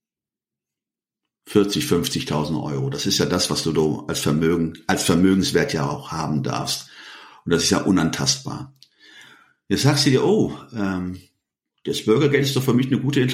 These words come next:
Alternative, mal so ein Sabbatical einzuführen. Mal ein Jahr einfach mal die Seele baumeln zu lassen, ohne an mein Fuck you Money ranzugehen, sondern das bestreite ich jetzt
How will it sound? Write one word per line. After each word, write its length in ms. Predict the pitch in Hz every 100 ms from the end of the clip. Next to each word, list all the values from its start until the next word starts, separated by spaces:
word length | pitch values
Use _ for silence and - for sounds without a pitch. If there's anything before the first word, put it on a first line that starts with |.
| -
Alternative, 520 | 113 117 104 123 135
mal 200 | 120 107
so 80 | 107
ein 80 |
Sabbatical 560 | 98 107 156 147 139 82
einzuführen. 640 | - 67 135 135 113 - 71
Mal 180 | 87
ein 280 | - 131 151
Jahr 340 | 123 110 110 -
einfach 300 | 107 104 98
mal 500 | 90 87 87 82 -
die 280 | 85 82 -
Seele 500 | 92 - 98 104 87 131
baumeln 380 | - 76 69 69
zu 160 | - 62
lassen, 400 | - - - -
ohne 300 | 104 123 107
an 140 | 98
mein 260 | 85 85 87 _
Fuck 360 | - - - 87
you 80 |
Money 260 | 73 60 65
ranzugehen, 560 | 60 - - 65 - 67
sondern 300 | 76 82 - - - -
das 180 | - -
bestreite 420 | 98 - 98 107
ich 100 | 101
jetzt 380 | 92 - -